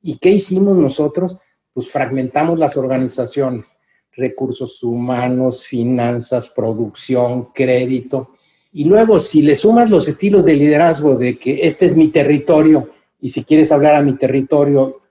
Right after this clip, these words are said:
pues me tienes que avisar, pues nos llevan a tener organizaciones que a pesar de lo que digamos todos son lentas, inflexibles, costosas, y el cliente insatisfecho, y además la gente desmotivada.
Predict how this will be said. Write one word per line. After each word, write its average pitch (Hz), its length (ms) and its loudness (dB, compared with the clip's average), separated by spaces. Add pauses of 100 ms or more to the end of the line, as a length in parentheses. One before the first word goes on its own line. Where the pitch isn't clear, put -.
(240)
pues 120 180 -12
me 131 120 -4
tienes 151 340 0
que 147 120 2
avisar, 147 580 0 (400)
pues 127 120 -6
nos 120 180 -4
llevan 156 240 0
a 160 120 -2
tener 135 380 -2
organizaciones 131 1120 -2 (220)
que - 80 -4
a 110 80 -4
pesar 151 380 2
de 180 100 4
lo 156 140 4
que 135 100 -2
digamos 143 420 0
todos 151 300 2
son 143 260 -2 (280)
lentas, 139 840 0
inflexibles, 127 1000 0
costosas, 156 1000 -2 (400)
y 135 120 2
el 139 180 0
cliente 180 440 4
insatisfecho, 185 1080 -2 (400)
y 151 80 0
además 165 260 0
la 175 100 2
gente 175 320 0
desmotivada. 175 840 0